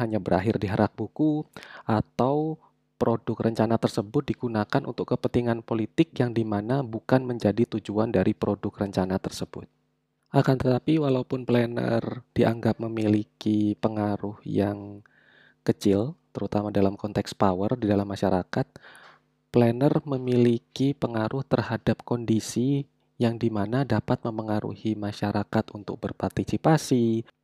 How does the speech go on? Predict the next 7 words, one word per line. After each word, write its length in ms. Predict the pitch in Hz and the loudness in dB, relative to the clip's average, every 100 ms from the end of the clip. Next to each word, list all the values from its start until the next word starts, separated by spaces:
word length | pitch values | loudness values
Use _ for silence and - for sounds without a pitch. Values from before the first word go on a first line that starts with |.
| _ | _
untuk 400 | 135 127 113 110 | -6 -4 -4 -2
berkontribusi, 1040 | 117 - 113 110 110 131 156 - 117 110 113 - - - - | -2 -2 -2 0 0 0 -2 0 2 0 -2 -8 -20 -20 -4
atau 720 | - 107 107 _ 120 131 127 127 | 2 2 2 _ 0 0 0 -4
untuk 160 | 113 110 | -4 0
berorganisasi 1040 | 117 - 120 120 117 123 - 127 127 - | -2 0 0 2 2 2 0 0 2 0
secara 480 | 143 131 - 117 113 | 2 2 4 4 4
efektif, 720 | 117 - 113 _ - 143 - | 0 0 -4 _ -2 -2 -2